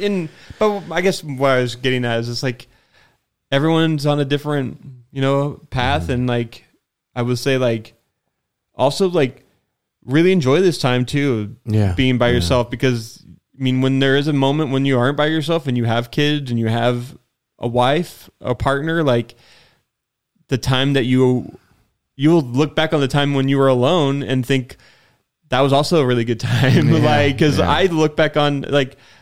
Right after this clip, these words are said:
Speaker 1: while I still love my family and love being with them, I still crave time alone. Like, I still crave those moments of complete sil-, silence and being able to, to work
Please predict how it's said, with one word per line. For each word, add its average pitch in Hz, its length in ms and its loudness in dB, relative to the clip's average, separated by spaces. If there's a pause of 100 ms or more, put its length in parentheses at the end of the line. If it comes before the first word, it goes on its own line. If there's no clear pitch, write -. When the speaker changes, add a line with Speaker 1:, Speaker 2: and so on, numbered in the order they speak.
(220)
Speaker 1:
while 147 360 2
I 151 180 4
still 156 200 -2
love 139 180 2
my 139 120 2
family 143 420 2
and 123 160 0
love 123 320 0 (800)
being 135 280 2
with 131 160 0
them, 123 340 0 (420)
I 151 180 0
still 135 680 -2 (100)
crave 120 720 -2 (560)
time 117 300 -2
alone. 113 520 0
Like, 107 140 -6
I 117 80 -2
still 135 260 -2
crave 127 320 -4
those 120 140 -2
moments 117 340 -4
of 107 200 -4 (360)
complete 123 540 -6
sil-, 113 380 -2
silence 123 500 -2 (160)
and 110 500 0 (500)
being 117 260 0
able 117 240 0
to, 113 500 0 (760)
to 110 140 0
work 117 400 0